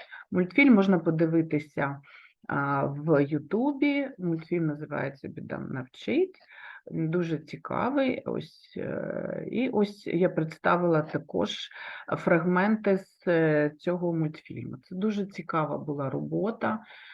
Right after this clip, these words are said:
Е, це була вел-, велика колективна робота педагогів, е, та гуртківців центру, які були використані в флеш-технології, автор сценарію Олійник та музичний супровід Алєксєєв,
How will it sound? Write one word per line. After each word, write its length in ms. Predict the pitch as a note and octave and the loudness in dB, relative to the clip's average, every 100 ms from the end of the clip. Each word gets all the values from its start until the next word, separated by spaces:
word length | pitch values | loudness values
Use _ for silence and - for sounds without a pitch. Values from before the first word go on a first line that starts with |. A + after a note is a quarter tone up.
| - - - | -20 -16 -4
Е, 420 | D#3 D3+ - C#3+ - | 0 0 0 -2 -2
це 60 | |
була 220 | G#3+ A3 | 2 4
вел-, 300 | F#3+ G#3+ G#3+ F#3+ | 6 4 4 4
велика 360 | G#3+ G3+ D#3+ | 6 4 2
колективна 720 | C3 E3 D#3 D#3 E3+ D#3+ D#3 | -4 -2 -4 -2 -2 0 0
робота 540 | D3 D3 D#3 G3+ G#3+ F#3+ | 0 -2 -2 -2 0 -2
педагогів, 760 | D#3+ D#3+ D3+ D3+ E3+ F3 D#3+ - | -2 -2 -2 0 -2 -2 -6 -6
е, 140 | D3 D3 - | -6 -4 -2
та 100 | E3 | 0
гуртківців 720 | D#3+ D3+ D#3 F#3 - - E3 - | 0 -2 -2 -4 -2 -6 -6 -4
центру, 420 | C#3+ C#3 B2+ C3 | -2 -2 -4 -8
які 180 | C#3 A3 | -6 -4
були 220 | F#3+ G3 | 2 2
використані 560 | F3 F3+ F#3 F3 - E3+ | 2 0 0 -4 -2 -2
в 120 | E3 _ _ | -2 _ _
флеш-технології, 1400 | F#3 E3 D#3+ - D#3+ E3 D3+ D3 F3 A3+ A3 D#3+ B2+ - - - - - | 0 0 0 -4 -4 -2 -2 0 2 2 0 -2 -4 -8 -20 -20 -18 -2
автор 360 | G3+ A3 - F#3+ | 2 2 0 -4
сценарію 640 | - F#3+ F#3 E3 D3+ D3 | -4 0 2 2 2 0
Олійник 680 | E3 D3+ C3+ C#3+ E3+ A3 B3+ | 0 0 0 -2 0 0 -2
та 100 | - | 0
музичний 500 | F#3+ F3+ F#3 G3 F3+ | 2 2 0 0 -2
супровід 600 | E3 F#3 F3 E3+ D3+ D3+ - | -4 -4 -2 -2 -2 -4 -4
Алєксєєв, 920 | D#3+ C#3 - _ C#3+ C3+ C3+ E3 B3+ | -4 -4 -8 _ -6 -4 0 -2 -2